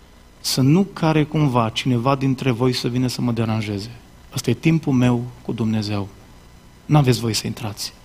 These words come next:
Numai dacă arde casa, ăsta e singurul motiv pentru care puteți să veniți să mă deranjați. Pe vremea aceea, uh, erau, uh, erau urmăriți de către cei de la securitate pentru că fondase în satul nostru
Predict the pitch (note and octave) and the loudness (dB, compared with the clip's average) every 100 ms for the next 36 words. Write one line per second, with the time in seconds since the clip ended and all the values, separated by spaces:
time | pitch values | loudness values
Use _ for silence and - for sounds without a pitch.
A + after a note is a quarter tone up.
0 | - - - E3 F#3 D#3+ D3+ - D3+ - | -20 -20 -2 4 6 6 4 2 -4 2
1 | D3 D3+ C#3 C3+ C#3 A#2 - A#2+ D#3+ D3+ | 2 2 2 0 0 -4 -6 -6 -2 0
2 | C3+ C3 F3+ F3+ D#3+ D3+ D3 - B2+ C#3 | 0 0 2 2 2 0 0 -2 -4 -2
3 | C3 B2+ A#2 A2 A#2+ C#3+ C3+ B2+ A#2+ A#2 | -2 -2 -4 -4 -2 -2 -2 -4 -2 0
4 | B2+ - - - D#3 A#2 A2+ A2 G#2+ A#2 | 0 -2 -12 -10 -6 -2 -2 -4 -6 -10
5 | - - - - - - C3 D#3 E3 C#3+ | -12 -14 -20 -20 -6 2 4 6 4 4
6 | - D#3+ D3+ C3+ - C#3 B2+ A#2+ - - | 4 4 4 2 0 0 2 0 -6 -12
7 | - C#3+ C#3 C#3 C3+ B2+ - - - - | -2 2 4 4 4 2 -4 -20 -20 -20
8 | - C#3 C#3 C#3 C3 C#3+ D3+ C3+ C#3 C#3 | -4 2 4 4 4 4 4 2 2 2
9 | B2+ C#3+ C#3+ B2+ B2+ - A#2+ C#3+ C3+ C#3 | 2 0 0 0 -2 0 0 0 -2 -4
10 | C3 B2 C3 B2 C3 B2 C3 - B2+ C3+ | -2 -2 -2 -2 -2 -2 -4 -2 0 2
11 | C#3 - C3+ B2+ - D3+ B2 - D3 D3 | 0 0 0 -2 -2 0 0 2 -2 2
12 | C3 C3+ C#3+ - C#3+ C#3 | 2 2 0 0 2 2